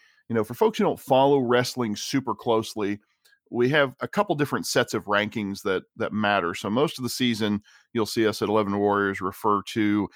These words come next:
the, the coaches poll, and the coaches poll is based on performance at dual meets. In other words, when Ohio State hosts Illinois, as it did Sunday, um, and it's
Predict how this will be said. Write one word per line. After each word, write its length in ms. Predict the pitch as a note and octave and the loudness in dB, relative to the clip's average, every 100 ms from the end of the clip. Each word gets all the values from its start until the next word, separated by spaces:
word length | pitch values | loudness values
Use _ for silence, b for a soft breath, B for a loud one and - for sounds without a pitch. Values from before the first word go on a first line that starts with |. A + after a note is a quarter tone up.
| b b | b b
the, 200 | A2 G#2+ | 0 0
the 140 | F#2 A2+ | 2 0
coaches 380 | C#3 B2 A2 - | 2 2 0 -6
poll, 260 | - F2+ | -2 -2
and 80 | D#2 | -2
the 60 | G#2+ | 0
coaches 340 | D3+ D#3 C3 | 0 0 -10
poll 360 | - B2 A2+ G#2 | -2 0 2 -2
is 80 | |
based 400 | G#2 G#2+ G#2+ - | -2 0 0 -2
on 220 | G#2 G2 G2 | -2 -2 -4
performance 560 | G2+ - G2+ G2 G2+ - | -8 -4 -4 -4 -8 -6
at 240 | G#2 G2+ | -6 -6
dual 300 | G#2+ A#2+ A#2+ | -4 0 0
meets. 380 | A2 D#2+ A#1 - | 0 -2 -6 -6
In 60 | G2 | -2
other 140 | G2+ | 0
words, 380 | G2+ G2+ F#2+ - B B B - | 0 0 -2 -8 B B B -4
when 120 | G#2 | -2
Ohio 240 | G2 A2+ | 2 2
State 300 | A2 A2 F#2 | 2 0 0
hosts 440 | G2 G#2+ - - - | 0 0 0 -10 -4
Illinois, 480 | A#2 A2+ G#2+ G2 G2+ | 0 0 0 0 0
as 180 | G2+ G#2+ | 0 -2
it 120 | D#2 | -2
did 320 | G#2 G2 F#2 | -2 -2 -4
Sunday, 580 | - B2 A#2 A2 G#2+ G#2+ B B B - | 0 0 4 4 4 0 B B B -6
um, 380 | G#2 G#2 G2+ - | -2 0 0 -2
and 220 | A#2 G#2+ | 0 2
it's 380 | G#2 F#2+ - - | 0 0 -4 -6